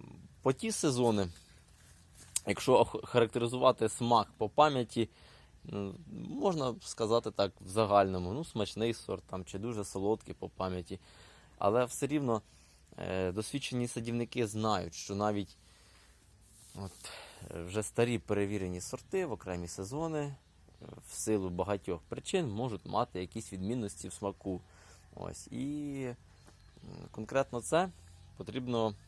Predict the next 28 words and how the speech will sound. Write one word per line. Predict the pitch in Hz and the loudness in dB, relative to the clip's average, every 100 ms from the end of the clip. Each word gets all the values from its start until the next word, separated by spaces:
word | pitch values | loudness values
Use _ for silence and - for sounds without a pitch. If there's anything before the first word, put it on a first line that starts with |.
| - | -10
охарактеризувати | 107 - 107 - 104 98 104 147 110 | -4 0 0 0 -2 2 4 4 2
під | - 98 | -6 0
час | 110 117 | 0 0
споживання | - - 95 107 113 110 104 90 | -4 -4 -2 0 4 2 2 -6
вже | 87 87 - - - | -4 -4 -6 -20 -12
плоду, | 113 110 92 85 - - - - | 0 2 2 -2 -14 -20 -20 -10
коли | 92 92 87 | -4 -2 -2
споживаєш | 87 - 92 104 101 90 - | -6 -10 -4 2 2 0 -6
плід. | 101 90 - - - - - - - - - - - | -8 -8 -10 -20 -20 -20 -20 -20 -20 -20 -20 -20 -16
Тому | - 143 190 | -8 -6 -6
я | 123 107 107 | -4 -2 0
якби | 98 98 95 | -2 -4 2
зараз, | 113 110 95 - - - - - - - - - - - - - - | 6 6 2 -10 -20 -20 -20 -20 -20 -20 -20 -20 -20 -20 -20 -10 0
я | 98 | 4
пам'ятаю | 101 101 98 127 127 | 6 4 6 6 6
по | 101 | 2
пам'яті, | 85 104 104 - 95 | 0 2 2 -2 -10
що | - | -6
він | 95 131 | -4 -4
солодкий, | - 95 101 - | -4 -2 -2 -4
що | 82 - | -10 -6
він | 104 120 | -6 -6
щільний, | - 92 95 98 | -6 -6 -2 -4
що | - 95 | -6 -6
він | 101 127 | -4 -4
дуже | 101 95 - - - - - | 0 -2 -2 -12 -20 -20 -10
соковитий, | 107 101 95 104 123 92 | -6 -2 4 4 2 -4
хрусткий. | - 90 - 104 113 | -6 -10 -4 2 2